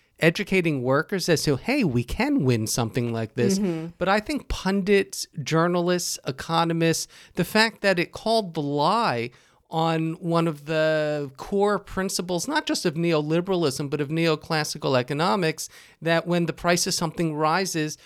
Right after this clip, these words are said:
Speaker 1: people purchase less of it. That, uh, the labor market is somehow locked into the law of supply and demand, that, uh, if you raise the minimum wage, uh, employers will hire fewer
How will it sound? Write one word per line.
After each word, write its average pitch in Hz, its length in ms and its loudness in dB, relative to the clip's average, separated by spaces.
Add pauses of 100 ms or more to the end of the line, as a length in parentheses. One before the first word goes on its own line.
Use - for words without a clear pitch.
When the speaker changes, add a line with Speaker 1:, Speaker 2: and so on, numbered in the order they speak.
(140)
Speaker 1:
people 180 300 0
purchase 165 460 0
less 214 300 0
of 120 100 2
it. - 240 -16 (380)
That, 170 560 0
uh, 165 240 2
the 160 140 -2
labor 202 400 0
market 160 440 0
is 156 120 -2
somehow 160 560 2 (180)
locked 156 480 -2
into 180 260 2
the 156 140 -2
law 156 300 2
of 160 80 -4
supply 165 440 -2
and 160 160 2
demand, 180 600 2 (400)
that, 165 320 -2
uh, 165 320 0
if 165 260 -2
you 175 180 2
raise 170 440 0
the 170 120 -2
minimum 160 440 0
wage, 185 560 0 (320)
uh, 165 320 0
employers 175 720 -2
will 175 380 2
hire 170 420 0
fewer 180 560 0